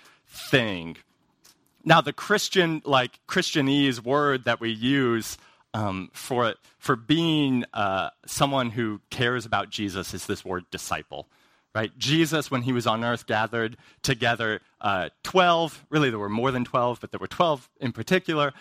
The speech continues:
uh, disciples, people who would follow Jesus, who would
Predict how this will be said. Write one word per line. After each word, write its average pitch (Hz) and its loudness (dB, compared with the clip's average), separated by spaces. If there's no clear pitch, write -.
uh, 113 2
disciples, 117 -4
people 135 -2
who 110 -4
would 95 -4
follow 156 0
Jesus, 131 -2
who 113 -8
would 92 -4